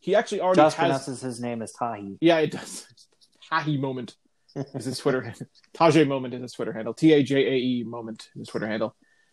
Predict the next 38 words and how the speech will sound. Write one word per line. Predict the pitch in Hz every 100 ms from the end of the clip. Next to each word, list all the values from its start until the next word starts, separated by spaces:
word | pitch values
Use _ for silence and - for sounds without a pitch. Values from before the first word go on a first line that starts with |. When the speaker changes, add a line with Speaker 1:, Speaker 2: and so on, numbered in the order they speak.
| _ _ _ -
Speaker 1:
Um, | 135 - 143
I'm | 185
gonna | 175
be, | 160 160 - _ _ _
uh, | 139 135 - _ -
answering. | 190 190 196 160
I'm, | 160
I'm | 160 151 -
g-, | 202
basically | 190 220 202
gonna | 156 -
be | 165 156
providing | 143 151 147
him | 151
some | -
exclusive | 135 - 165 147 123
quotes | 147 135
for | -
a | 127
video | 123 120 - -
'cause | 147
he | 175
does, | 170 -
he | 156
does, | 156 139
like, | 131 -
you | 131
know, | 120 110 _
informational | 143 120 127 - 143
videos. | 151 165 180 - _ _ _
Speaker 2:
Yeah. | 104
Speaker 1:
So | - 147
I'm |
gonna | 147
give | 160
him | 160
some | 151 151
quotes | - 139 - -